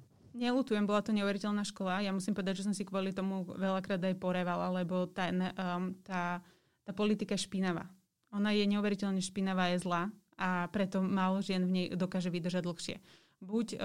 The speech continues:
v politike sú vlastne dve kategórie žien. Jedna kategória žien je taká, ktorá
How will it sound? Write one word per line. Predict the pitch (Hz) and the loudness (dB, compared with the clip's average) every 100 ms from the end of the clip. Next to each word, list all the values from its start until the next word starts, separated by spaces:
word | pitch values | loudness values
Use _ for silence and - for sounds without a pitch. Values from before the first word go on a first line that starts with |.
| 190 | -2
v | 175 - | -4 -10
politike | - 247 269 247 | 0 2 2 0
sú | 233 214 | 0 2
vlastne | 214 | 2
dve | 208 185 | 2 2
kategórie | 190 190 185 185 180 | 0 -2 0 0 0
žien. | 165 170 180 - | -2 -4 -6 -8
Jedna | 208 208 214 226 208 | -2 2 2 2 0
kategória | 208 196 202 202 196 | -2 -2 -2 0 0
žien | 190 185 | 0 2
je | 185 | 2
taká, | 185 175 190 | 0 -4 -6
ktorá | - 185 175 | -2 0 0